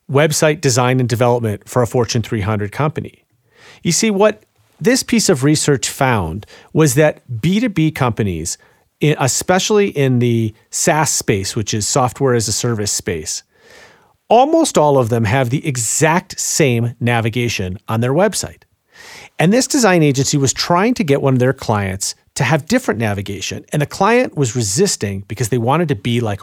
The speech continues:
all of their competitors. So this agency went out and did a big survey, and what they found was absolutely stunning.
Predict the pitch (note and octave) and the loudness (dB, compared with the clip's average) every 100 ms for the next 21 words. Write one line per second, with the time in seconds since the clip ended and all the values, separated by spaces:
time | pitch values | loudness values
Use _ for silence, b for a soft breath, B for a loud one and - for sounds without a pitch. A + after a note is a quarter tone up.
0 | - A#2 A2+ G#2 G#2+ - F#2+ - G#2 F#2+ | -2 0 0 -4 -8 -10 -10 -8 -8 -10
1 | - - - _ _ B B B B B | -18 -20 -20 _ _ B B B B B
2 | D#3+ A3 A3+ A3 G#3 G3 F3 D#3 C3 B2+ | 0 2 4 2 2 2 2 4 2 0
3 | - B2+ C#3 D3 - A2+ - G3 - - | 0 0 2 0 0 -4 0 -2 0 0
4 | C3 G2+ E2+ A2 _ b b B2+ D3 D#3+ | 0 0 -6 -12 _ b b -2 0 0
5 | D#3+ - D3+ D#3 G3 D#3+ A#2+ - B2+ C#3+ | -2 0 0 2 0 0 -2 -4 -2 -2
6 | - C#3+ A#2 A#2+ A#2 G#2+ - G#2 F#2 D#2+ | -2 -4 -2 -4 -4 -6 -4 -6 -6 -10